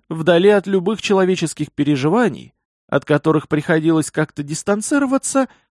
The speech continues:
я прямо ощущал, как моя аура и душа раскрываются, словно крылья куколки,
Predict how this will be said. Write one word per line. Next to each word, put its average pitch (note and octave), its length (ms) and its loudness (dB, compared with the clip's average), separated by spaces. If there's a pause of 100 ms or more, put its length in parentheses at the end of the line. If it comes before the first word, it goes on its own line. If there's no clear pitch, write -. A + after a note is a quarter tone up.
я F#3 320 0
прямо E3+ 400 2
ощущал, C3+ 560 0
как B2+ 200 -4
моя A#2 400 -2
аура A#2+ 480 2
и A2+ 40 -4
душа A2+ 400 0
раскрываются, E3 960 -2 (180)
словно A3 480 0
крылья G3+ 400 -2
куколки, - 680 -6